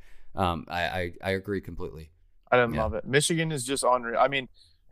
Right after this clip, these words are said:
Speaker 2: all Michigan has to do is be tied,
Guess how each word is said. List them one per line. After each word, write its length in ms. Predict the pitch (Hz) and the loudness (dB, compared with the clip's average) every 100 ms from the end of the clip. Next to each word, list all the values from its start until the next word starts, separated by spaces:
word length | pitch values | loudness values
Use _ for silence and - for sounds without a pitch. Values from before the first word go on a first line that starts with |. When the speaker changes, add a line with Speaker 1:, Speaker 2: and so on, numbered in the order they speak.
| - | 0
Speaker 2:
all 240 | 143 165 202 | 6 8 6
Michigan 380 | 202 180 165 151 | 0 -6 -4 0
has 240 | 139 - | 0 -2
to 80 | 127 | -4
do 220 | 127 127 | -4 -4
is 100 | 117 | -2
be 180 | 123 113 | -2 -2
tied, 600 | - 113 113 123 147 | -2 2 4 6 2